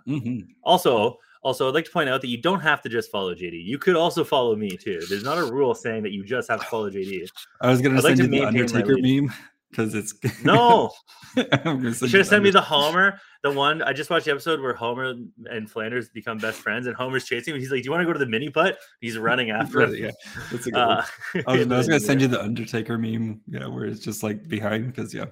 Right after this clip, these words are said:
Speaker 1: it's getting close, buddy.
Speaker 2: It is, it is getting close. I'm not,
Speaker 1: It
Speaker 2: I'm
Speaker 1: was,
Speaker 2: not,
Speaker 1: like,
Speaker 2: we're almost
Speaker 1: sixty, but yeah.
Speaker 2: Uh, I think we're down to, like, twenty-five.
Speaker 1: No, it's
Speaker 2: You're,
Speaker 1: like
Speaker 2: you're
Speaker 1: eight.
Speaker 2: closing in on nine hundred. You're over
Speaker 1: It's
Speaker 2: nine hundred?
Speaker 1: Yeah, it's, like, eight now.
Speaker 2: This is bullshit. You can't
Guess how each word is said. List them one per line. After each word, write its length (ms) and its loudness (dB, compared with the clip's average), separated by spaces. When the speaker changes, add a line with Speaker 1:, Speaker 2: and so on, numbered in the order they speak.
Speaker 1:
it's 160 -10
getting 220 -4
close, 260 -8
buddy. 300 -8
Speaker 2:
It 100 -2
is, 200 2
it 180 -4
is 140 -4
getting 200 0
close. 240 -4
I'm 200 -6
not, 300 -4
Speaker 1:
It 60 4
Speaker 2:
I'm 60 8
Speaker 1:
was, 120 6
Speaker 2:
not, 60 6
Speaker 1:
like, 80 6
Speaker 2:
we're 60 6
almost 280 4
Speaker 1:
sixty, 500 -4
but 220 -12
yeah. 200 -10
Speaker 2:
Uh, 80 2
I 160 4
think 180 -4
we're 120 0
down 160 2
to, 80 -2
like, 240 -2
twenty-five. 600 -8
Speaker 1:
No, 140 -2
it's 100 0
Speaker 2:
You're, 120 2
Speaker 1:
like 80 4
Speaker 2:
you're 100 0
Speaker 1:
eight. 40 -6
Speaker 2:
closing 280 4
in 100 2
on 140 2
nine 180 0
hundred. 320 -4
You're 140 2
over 140 4
Speaker 1:
It's 40 -2
Speaker 2:
nine 160 0
hundred? 320 -2
Speaker 1:
Yeah, 220 2
it's, 160 -4
like, 160 -4
eight 240 -10
now. 240 -10
Speaker 2:
This 140 -4
is 80 -2
bullshit. 520 -2
You 120 -8
can't 280 -4